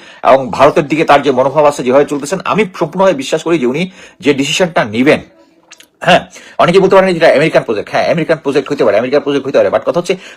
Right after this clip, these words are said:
প্রেজেন্ট সিচুয়েশনে এটাই হচ্ছে আমাদের বাংলাদেশের ইন্টারেস্টের জন্য বেস্ট।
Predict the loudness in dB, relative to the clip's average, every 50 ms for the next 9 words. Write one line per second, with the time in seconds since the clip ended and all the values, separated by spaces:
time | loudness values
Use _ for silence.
0 | _ -2 0 4 4 4 4 2 -2 -8 -2 0 0 0 2 2 2 2 2 0
1 | -2 -6 _ -20 _ _ _ -4 _ 2 4 6 6 6 4 2 2 0 4 4
2 | 4 4 4 2 2 -2 0 2 2 4 6 4 4 4 0 -2 0 -2 -2 -2
3 | -2 -8 -6 -4 -4 -4 -4 -4 -6 -8 -8 -8 -16